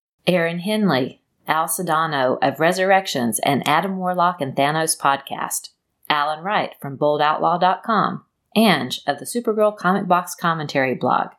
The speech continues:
Ashford of the Right On Network featuring Feathers and Foes and Straight Outta Gallifrey, Austin Appleby, B K on the Air,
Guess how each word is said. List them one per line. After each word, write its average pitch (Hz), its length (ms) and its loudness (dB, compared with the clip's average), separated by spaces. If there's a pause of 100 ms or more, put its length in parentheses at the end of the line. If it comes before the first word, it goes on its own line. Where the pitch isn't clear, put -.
(360)
Ashford 135 580 -6 (120)
of 147 100 -8
the 127 120 -10
Right 160 240 0
On 175 180 -2
Network - 540 0
featuring 160 360 0
Feathers 185 360 2
and 190 140 2
Foes 175 340 2
and 131 240 0
Straight 156 260 4
Outta 160 240 0
Gallifrey, 131 640 -2 (300)
Austin 147 400 0
Appleby, 180 640 0 (260)
B 214 200 8
K 190 380 4
on 160 200 4
the - 160 2
Air, - 440 0